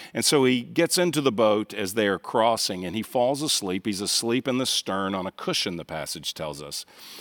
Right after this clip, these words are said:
He, he is so tired that he is sleeping through a, a, a lethal storm that has come, uh, in the Sea of Galilee. So the first thing we learn about Jesus in the passage is that he's human.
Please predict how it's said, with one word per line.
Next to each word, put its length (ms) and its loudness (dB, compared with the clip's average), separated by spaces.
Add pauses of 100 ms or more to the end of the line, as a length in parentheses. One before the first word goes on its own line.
(140)
He, 180 0
he 200 -2
is 200 -2
so 680 2
tired 800 -2
that 160 0
he 180 -2
is 140 -2
sleeping 840 0 (360)
through 760 2
a, 540 2
a, 220 0 (160)
a 40 2
lethal 840 0
storm 840 0 (380)
that 300 4
has 200 -2
come, 520 -4 (280)
uh, 200 0
in 180 0
the 80 0
Sea 460 -2
of 240 -4
Galilee. 680 2 (140)
So 140 0
the 60 6
first 300 4
thing 180 2
we 100 2
learn 160 0
about 220 -2
Jesus 380 -6
in 60 -4
the 60 -8
passage 480 -6
is 140 -4
that 140 0
he's 180 0
human. 500 -2